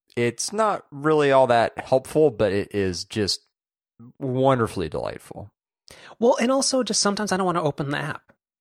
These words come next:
Speaker 2: Like, just as I'm leaving, I'm like, uh, for the day, I'm like, "Oh, yeah, I sh-, uh, I should,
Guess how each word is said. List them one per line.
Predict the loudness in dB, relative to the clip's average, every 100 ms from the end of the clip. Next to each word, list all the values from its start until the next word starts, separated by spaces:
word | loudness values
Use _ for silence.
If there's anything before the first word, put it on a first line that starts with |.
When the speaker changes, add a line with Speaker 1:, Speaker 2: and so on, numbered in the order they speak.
| _ _ 0
Speaker 2:
Like, | 2
just | 2
as | 2 2
I'm | 2 2
leaving, | 2 2 0
I'm | 0
like, | 0 -4 -4
uh, | 0 2 2
for | 0
the | -2
day, | 0 -2
I'm | -2
like, | -4 -2
"Oh, | 0
yeah, | 0 -2
I |
sh-, | -2
uh, | -2 0
I | 2
should, | 0 0 0 2 0 -4